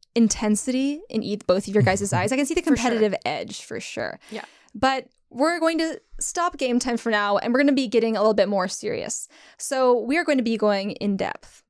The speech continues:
Speaker 1: So in front of you guys, you each have a stack of flashcards. You guys are going to be interviewing each other with those flashcards. So, Bill, you're going to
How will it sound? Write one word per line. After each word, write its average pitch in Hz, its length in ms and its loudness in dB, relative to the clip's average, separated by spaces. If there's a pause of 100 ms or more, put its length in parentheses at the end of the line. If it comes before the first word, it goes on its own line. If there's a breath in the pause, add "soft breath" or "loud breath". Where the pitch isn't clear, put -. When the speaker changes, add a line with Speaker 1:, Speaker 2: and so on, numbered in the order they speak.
(480)
Speaker 1:
So 240 220 2
in 254 120 8
front 311 200 2
of 349 60 -2
you 339 140 0
guys, 254 380 -2
you 233 240 -2
each 285 240 -2
have 233 260 0
a - 80 -2
stack 214 360 -2
of 214 160 -6
flashcards. - 1000 -6 (1300)
You 240 160 -2
guys 269 280 0
are - 160 0
going 233 260 4
to 233 100 -2
be 226 180 0 (100)
interviewing 196 680 0
each - 240 -6
other 175 340 -4 (300)
with 254 260 4
those 208 240 -2
flashcards. - 600 -4
So, 196 300 -4 (720 loud breath)
Bill, 254 460 4
you're 233 120 4
going 247 160 4
to 240 240 0